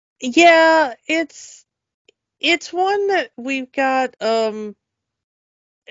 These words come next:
intersecting things because the, the C plot is actually part of the B plot,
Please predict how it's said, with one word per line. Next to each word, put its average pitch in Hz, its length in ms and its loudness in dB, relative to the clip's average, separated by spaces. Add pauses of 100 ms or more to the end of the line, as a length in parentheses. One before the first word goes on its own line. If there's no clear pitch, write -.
(220)
intersecting 302 1200 -8
things 302 580 -8
because 247 560 -2
the, 226 500 0
the 240 160 0
C 359 320 -4
plot 285 560 -2
is 233 160 0
actually 233 440 -2
part 226 340 -2
of 220 80 -2
the 214 60 -10
B 214 180 -10
plot, 226 480 -2